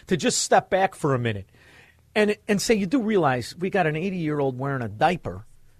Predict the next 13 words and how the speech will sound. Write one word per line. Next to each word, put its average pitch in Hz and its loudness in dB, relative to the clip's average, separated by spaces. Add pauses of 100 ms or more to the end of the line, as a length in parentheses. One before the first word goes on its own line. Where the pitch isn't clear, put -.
(100)
that's 123 -4
in 143 -4
charge 160 -2
of 104 -6
everything. 92 -12 (320)
His 151 0
wife 196 0
is 151 -2
a, 139 0 (280)
is 147 -4
not 220 2
a 185 0
doctor. 151 -4